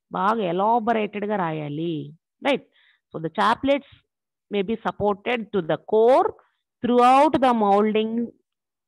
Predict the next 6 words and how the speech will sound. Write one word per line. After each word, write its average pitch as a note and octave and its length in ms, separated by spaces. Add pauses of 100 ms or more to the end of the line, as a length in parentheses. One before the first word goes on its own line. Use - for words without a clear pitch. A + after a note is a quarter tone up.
(1300)
whether A#3+ 380
we G#3 320 (140)
are G3 80
not G3+ 360
having F#3+ 360
the A3+ 440